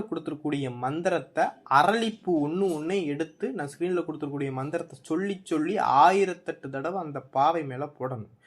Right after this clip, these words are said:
சரிங்களா? இப்படி போட்டு முடிச்ச பிறகு அந்த பாவைய அந்த கருப்பு துணியோட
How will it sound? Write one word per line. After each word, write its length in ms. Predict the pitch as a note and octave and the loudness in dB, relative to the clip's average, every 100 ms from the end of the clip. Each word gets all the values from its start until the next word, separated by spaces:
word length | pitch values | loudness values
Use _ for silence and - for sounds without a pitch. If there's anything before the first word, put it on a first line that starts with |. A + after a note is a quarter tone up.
| - _ _ | -20 _ _
சரிங்களா? 320 | C#3+ B2 B2+ C3 _ _ F#3 | -8 -8 -10 -16 _ _ -2
இப்படி 220 | F3+ F#3 F3+ | 2 2 2
போட்டு 300 | F#3 G#3+ G#3+ F#3+ | 4 4 4 0
முடிச்ச 300 | D#3 E3+ F3+ E3+ - | 0 -4 -4 -8 -6
பிறகு 300 | C#3 B2 E3 G#3+ - | -6 -4 -6 -8 -10
அந்த 160 | D3+ D3+ C#3+ - | -4 -4 -4 4
பாவைய 480 | D3 D#3+ F3+ E3+ C3+ F3 | 6 8 6 0 -2 -4
அந்த 140 | D#3 C#3+ - | -4 -6 -2
கருப்பு 380 | D3+ F3+ G#3+ - F#3+ | -2 -2 -6 -8 -6
துணியோட 520 | E3 D#3+ D#3 D3 C#3+ | -6 -6 -6 -6 -4